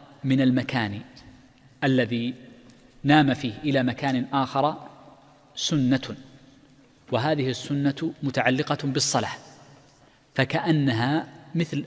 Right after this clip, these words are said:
السنة الراتبة، والسنة الراتبة من الأمور التي تؤخر لها الفريضة لأجلها، كما فعل النبي صلى الله عليه وسلم. عنده هنا مسألة أخيرة في، أو مسألتان في قول المصنف: "وإن نام مسافر عن الصلاة" إلى آخر كلامه.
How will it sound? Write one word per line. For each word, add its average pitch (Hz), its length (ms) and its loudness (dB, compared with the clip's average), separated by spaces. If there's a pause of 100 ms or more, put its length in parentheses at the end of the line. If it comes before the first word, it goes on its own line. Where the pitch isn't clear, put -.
السنة 135 400 0
الراتبة، 120 460 -2 (1200)
والسنة 135 340 2
الراتبة 143 460 2 (1040)
من 131 140 2
الأمور 143 300 0
التي 131 200 -2
تؤخر 120 580 -4
لها 135 220 0
الفريضة 139 400 0
لأجلها، 135 520 -2 (100)
كما 143 180 0
فعل 135 200 0
النبي 127 360 0
صلى 117 200 -4
الله 120 280 0
عليه 104 200 -4
وسلم. - 340 -12 (600)
عنده 190 180 4
هنا 170 120 2
مسألة 147 280 -2
أخيرة 127 260 -6
في، 123 260 -4 (180)
أو 143 60 2
مسألتان 123 500 -4
في 120 100 -10
قول 143 120 -2
المصنف: 139 320 -2
"وإن 151 140 -4
نام 135 340 2
مسافر 135 420 -2
عن 117 100 -2
الصلاة" 123 360 -4 (640)
إلى 139 120 2
آخر - 180 2
كلامه. 104 360 -2